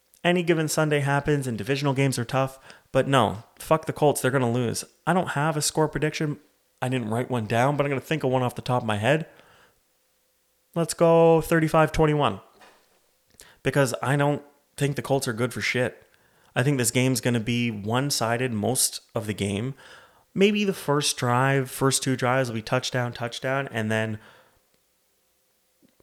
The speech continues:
Titans just kinda dominate the rest of the way. Maybe we'll see some Logan Woodside by the end, like we did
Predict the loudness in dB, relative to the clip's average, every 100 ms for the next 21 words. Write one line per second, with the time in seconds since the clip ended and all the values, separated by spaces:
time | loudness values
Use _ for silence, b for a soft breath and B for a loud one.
0 | -8 0 2 2 0 0 -2 0 0 0
1 | 2 2 2 0 0 2 2 0 0 0
2 | 0 0 -2 -2 -4 -10 _ _ _ _
3 | _ _ _ _ _ _ _ _ _ 0
4 | 4 6 4 4 2 2 2 6 6 4
5 | 2 0 -2 -4 -4 -2 0 0 2 2
6 | 2 2 2 2 4 4 4